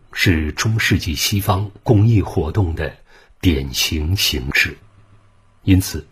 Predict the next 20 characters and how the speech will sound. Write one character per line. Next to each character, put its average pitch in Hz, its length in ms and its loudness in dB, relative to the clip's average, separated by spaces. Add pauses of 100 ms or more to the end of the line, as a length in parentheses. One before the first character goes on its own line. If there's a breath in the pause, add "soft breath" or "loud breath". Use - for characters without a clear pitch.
欧 98 180 6
洲 95 180 4
在 76 300 0
中 98 320 2
世 78 200 0
纪 71 260 -10 (220 soft breath)
虽 147 220 6
然 104 360 2
偶 110 240 4
尔 107 180 4
也 87 240 0
会 - 240 0
发 85 240 -2
生 90 240 -2
大 82 240 2
面 82 260 0
积 76 180 -8
的 73 120 -10
灾 78 240 -6
荒， 78 340 -6